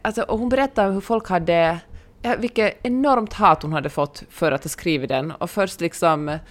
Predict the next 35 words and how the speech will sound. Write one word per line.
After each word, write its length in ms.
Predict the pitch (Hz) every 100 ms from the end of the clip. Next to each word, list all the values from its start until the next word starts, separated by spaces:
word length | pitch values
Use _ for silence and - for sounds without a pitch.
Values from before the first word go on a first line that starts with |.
| - -
långt, 400 | 208 214 196 180
långt 220 | 147 -
senare 520 | 196 143 131 147 139 - - _
så 180 | - 190
blev 240 | 160 151
den, 260 | 147 143 143 - -
så 160 | - 180
blev 180 | 165
den 120 | 151 143
en 100 | 147
klassiker. 600 | 196 185 160 - 80 - - - - -
Och 80 | -
jag 80 | 185
tänker 240 | 190 190
att, 140 | 180
eh, 320 | 175 170 165 170 - -
jag 120 | - 175
ser 240 | 185 160
inte 340 | 196 214 208
att 100 | 151
samlade 380 | - 208 180 151
verk 280 | 156 160 156
kommer 220 | 156 139
att 80 | 139
gå 80 | 143
emot, 260 | 139 127
så 60 | -
att 80 | 117
samlade 260 | 147 143
verk 160 | 139 135
kommer 180 | 131 123
alltid 220 | 135 120
att 80 | 120
vara 260 | 131 - 160
jättebra. 580 | - 139 - 151 135